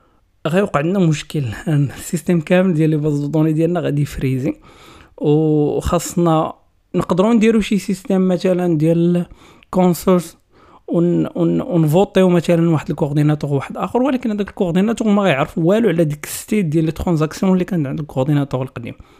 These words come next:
هنا كاين واحد الهاك راوند، وانه دير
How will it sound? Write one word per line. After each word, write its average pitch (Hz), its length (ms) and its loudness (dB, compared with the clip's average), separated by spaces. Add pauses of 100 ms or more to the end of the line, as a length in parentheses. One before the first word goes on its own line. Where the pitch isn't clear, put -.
(420)
هنا 156 240 0
كاين 196 180 0
واحد 170 180 2
الهاك 160 340 0
راوند، 185 500 2 (460)
وانه 170 500 0
دير 147 520 0